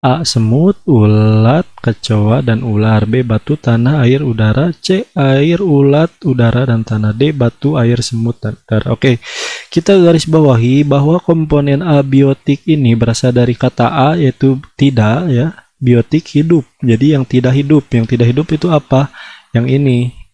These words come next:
Yang B, ya. Batu, tanah, air, dan udara. Jadi jawabannya adalah B.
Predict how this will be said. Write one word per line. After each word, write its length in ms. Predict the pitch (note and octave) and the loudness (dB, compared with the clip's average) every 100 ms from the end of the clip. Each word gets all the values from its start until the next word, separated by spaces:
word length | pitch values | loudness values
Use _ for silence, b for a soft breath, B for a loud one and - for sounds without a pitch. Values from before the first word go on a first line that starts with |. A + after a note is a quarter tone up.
| _ | _
Yang 280 | A#2+ A2+ A2 A2+ | -2 0 0 -2
B, 60 | A#2 A#2 B2 | -2 -2 -2
ya. 240 | G#2 G#2 C3 C3 | -2 -2 -2 -2
Batu, 560 | G#2+ G#2 - D3+ E3+ | -2 -2 -4 -4 -4
tanah, 560 | - A#2 A2 A#2 C3+ D3+ G#2+ | -2 0 0 0 0 0 0
air, 240 | G#2+ B2 | 0 0
dan 240 | A#2 B2 | 0 -2
udara. 560 | C3 A#2 B2+ A#2+ A2 A2+ B B B _ _ | -2 -2 -2 0 0 -2 B B B _ _
Jadi 320 | A#2 D#3+ D#3+ | -2 -2 0
jawabannya 640 | C3 A#2+ A#2 A#2+ C3 B2+ | 0 0 -2 -2 -2 -4
adalah 560 | G#2 G2+ G2+ G#2 F#2+ - B2+ | -4 -2 0 -2 -4 -10 -4
B. 320 | A#2+ G#2 - | -2 -2 -6